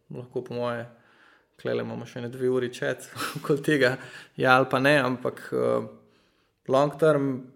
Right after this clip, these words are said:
ja, sigurno se bo kaj pojavilo. Pač so, so riski, tako kot so riski pri vsak-, pri vsaki novi stvari, ki se,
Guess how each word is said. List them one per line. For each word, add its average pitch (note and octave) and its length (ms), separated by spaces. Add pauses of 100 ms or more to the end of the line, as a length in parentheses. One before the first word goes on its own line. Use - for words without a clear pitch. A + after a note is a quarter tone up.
(500)
ja, C#3+ 260
sigurno C3+ 440
se B2+ 140
bo A#2+ 100
kaj B2 140
pojavilo. A#2 380
Pač - 220 (260)
so, D#3+ 400
so E3+ 240
riski, F3+ 400 (720)
tako - 200
kot D#3+ 120
so D#3+ 120
riski D3+ 260
pri C#3 140
vsak-, C#3 440
pri C#3 120
vsaki C#3 300
novi C3 220
stvari, B2 340
ki B2 120
se, B2 200